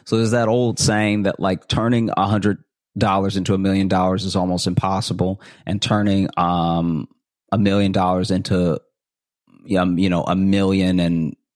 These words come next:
a hundred thousand dollars is inevitable. You know? And, and I think that, like, all creativity, all, uh, m-, like, mastery and skill works the same way. When you have a lot of skill,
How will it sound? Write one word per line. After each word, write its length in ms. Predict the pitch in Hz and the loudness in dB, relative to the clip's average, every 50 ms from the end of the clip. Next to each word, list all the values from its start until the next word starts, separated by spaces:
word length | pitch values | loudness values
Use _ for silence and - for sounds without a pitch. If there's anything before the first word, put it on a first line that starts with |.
| _ _ _ _ _ _ _ _ _ _ _ _ _ - | _ _ _ _ _ _ _ _ _ _ _ _ _ -2
a 60 | - | 0
hundred 280 | 107 107 95 101 95 - | 0 0 0 0 -2 0
thousand 360 | 101 90 90 95 127 101 90 | 0 0 0 0 -2 -2 -2
dollars 340 | 90 85 82 85 87 90 92 | 0 0 0 0 -2 -2 -2
is 120 | 87 85 | -2 -2
inevitable. 680 | 92 87 85 85 80 - - - 73 - - - - _ _ _ _ _ _ _ _ _ _ - | 0 0 0 0 -2 -2 -4 -6 -4 -4 -6 -8 -8 _ _ _ _ _ _ _ _ _ _ -6
You 120 | - 82 | -2 0
know? 220 | 87 87 90 98 - - - - - - _ _ - | 0 0 0 -2 -6 -12 -20 -20 -20 -20 _ _ -2
And, 260 | 101 101 101 - - | 0 0 0 -2 -2
and 100 | 104 104 | -2 0
I 120 | 101 98 | 0 -2
think 320 | 98 - - 123 117 104 - | -2 -2 -2 -2 -2 -2 -2
that, 200 | - 98 92 82 - 50 - - | -2 -2 -2 -2 -6 -14 -6 -4
like, 240 | 95 90 85 - - - | -2 -2 -2 -4 -4 -2
all 260 | 107 110 113 113 113 | 0 2 2 2 0
creativity, 840 | 113 - - 113 104 101 - - 117 107 98 104 98 98 95 95 92 - - | -2 -2 0 0 0 0 0 0 -2 0 0 0 0 2 2 2 0 0 0
all, 500 | 92 95 95 98 95 95 98 92 90 - - | 0 0 0 0 0 0 0 -2 -2 -4 -4
uh, 380 | - 90 85 78 76 67 55 50 - _ - - - - _ _ - | -2 -2 -2 0 -2 -2 -4 -6 -10 _ -20 -20 -20 -20 _ _ -4
m-, 380 | 104 107 101 87 65 - - - | -4 -2 -2 -4 -6 -10 -12 -10
like, 260 | - 87 87 78 69 _ _ _ _ _ _ - - | -6 -4 -4 -4 -4 _ _ _ _ _ _ -8 -2
mastery 920 | 110 107 95 98 95 98 95 95 - - - 95 92 90 87 82 80 - - | 0 2 2 2 2 0 0 -4 -6 -2 0 0 2 2 2 2 0 -2 -2
and 320 | - 85 85 85 85 85 - | -2 -2 0 0 0 0 0
skill 520 | - - - - 113 104 101 98 95 85 | -2 -2 0 0 0 0 2 0 0 0
works 260 | 85 92 90 - - | -2 -2 -2 -4 -4
the 80 | - 92 | -4 -4
same 380 | - - 95 87 87 87 85 | -2 -2 -2 -2 -2 -2 -2
way. 200 | 85 92 87 78 | -2 -2 -2 -2
When 160 | 78 85 85 92 | -2 -2 -2 -2
you 120 | 92 98 | -2 -2
have 240 | 95 127 147 151 143 | 0 0 0 0 0
a 20 | |
lot 220 | 123 101 95 92 90 | 0 0 0 0 0
of 40 | |
skill, 460 | - - - - 95 87 85 87 87 | -2 -4 -4 -2 -2 0 0 -2 -4